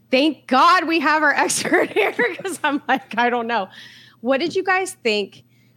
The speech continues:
I was nervous. I'll start, I'll just throw it out really quick. I was really nervous 'cause I love Doc-, I,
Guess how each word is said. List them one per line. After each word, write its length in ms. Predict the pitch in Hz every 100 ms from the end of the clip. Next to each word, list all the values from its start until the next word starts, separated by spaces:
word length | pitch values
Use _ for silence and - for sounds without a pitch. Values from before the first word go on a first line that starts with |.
| _
I 160 | 254 320
was 220 | 415 285
nervous. 720 | 269 254 240 254 294 - - _ _ _
I'll 100 | 247
start, 320 | 277 320 302 -
I'll 140 | 240 277
just 240 | 330 - _ - - -
throw 140 | 254 233
it 40 |
out 60 | 214
really 180 | 214
quick. 220 | 208 180 -
I 140 | 226 285
was 180 | 320
really 160 | 302 302
nervous 440 | 262 226 226 226
'cause 220 | - 202 185
I 120 | 185
love 200 | 190 185
Doc-, 280 | 196 190 -
I, 220 | 185 180